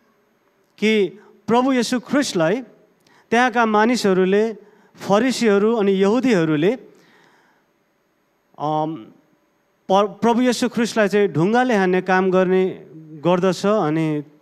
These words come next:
त्यसपछि प्रभु येशू ख्रिस्ट त्यहाँबाट निस्केर जानुहुन्छ।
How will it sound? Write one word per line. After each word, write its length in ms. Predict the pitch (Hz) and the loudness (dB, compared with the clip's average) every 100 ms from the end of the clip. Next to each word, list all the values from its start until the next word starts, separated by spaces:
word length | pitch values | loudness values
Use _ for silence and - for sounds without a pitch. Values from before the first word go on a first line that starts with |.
| _ _ _ | _ _ _
त्यसपछि 640 | 226 240 202 180 196 208 202 - - - | -2 -2 -2 -2 0 0 -2 -10 -20 -2
प्रभु 200 | 196 196 | 0 2
येशू 200 | 190 202 | 0 -2
ख्रिस्ट 260 | 180 175 - | -2 -4 -2
त्यहाँबाट 360 | 185 175 170 | -2 0 -2
निस्केर 720 | 175 165 240 - 170 143 247 - - - | -2 0 -2 -2 -2 -2 -4 -6 -20 -10
जानुहुन्छ। 540 | 139 170 185 185 196 | 0 2 2 0 0